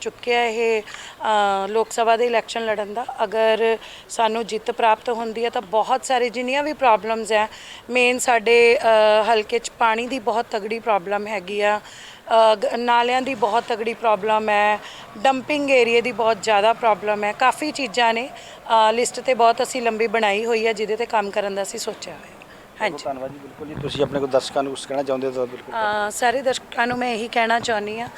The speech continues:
Speaker 1: ਸਾਰੇ ਭੈਣ ਭਾਈਆਂ ਦਾ ਮੈਨੂੰ ਸਾਥ ਚਾਹੀਦਾ ਹੈਗਾ। ਜੇ ਤੁਸੀਂ ਮੈਨੂੰ ਮੌਕਾ ਦਿੰਦੇ ਹੋ, ਤੁਸੀਂ ਮੈਨੂੰ ਅਗਰ ਅੱਧੀ ਰਾਤ ਆਵਾਜ਼ ਮਾਰੋਗੇ,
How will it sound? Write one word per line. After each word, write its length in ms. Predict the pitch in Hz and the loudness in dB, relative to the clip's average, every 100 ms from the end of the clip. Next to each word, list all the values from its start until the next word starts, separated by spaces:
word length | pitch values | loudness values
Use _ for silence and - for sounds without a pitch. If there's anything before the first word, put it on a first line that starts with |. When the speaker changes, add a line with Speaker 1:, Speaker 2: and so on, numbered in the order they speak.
| - - | -16 -14
Speaker 1:
ਸਾਰੇ 320 | - 226 226 | 0 0 2
ਭੈਣ 280 | 240 262 226 | 0 2 2
ਭਾਈਆਂ 340 | - 233 226 | 0 0 0
ਦਾ 100 | 214 | 0
ਮੈਨੂੰ 200 | 220 220 | -2 -4
ਸਾਥ 320 | 233 226 185 196 | -4 2 2 2
ਚਾਹੀਦਾ 340 | - 214 208 233 | 0 0 2 0
ਹੈਗਾ। 360 | 220 214 214 226 - - - | -2 -2 -4 -8 -16 -18 -2
ਜੇ 120 | 254 | -2
ਤੁਸੀਂ 340 | 254 - 254 | -2 -6 -4
ਮੈਨੂੰ 280 | 247 247 247 | -4 -4 0
ਮੌਕਾ 360 | 226 196 233 233 | 0 2 0 0
ਦਿੰਦੇ 300 | 233 226 233 | 0 -4 -6
ਹੋ, 80 | |
ਤੁਸੀਂ 280 | 247 233 247 | -8 -8 -6
ਮੈਨੂੰ 220 | 233 233 | -6 -4
ਅਗਰ 200 | 233 226 | -2 0
ਅੱਧੀ 240 | 226 175 269 | -2 -2 2
ਰਾਤ 220 | 254 240 | 2 4
ਆਵਾਜ਼ 280 | 233 226 220 | 4 4 4
ਮਾਰੋਗੇ, 460 | 214 208 214 214 | 0 0 0 -4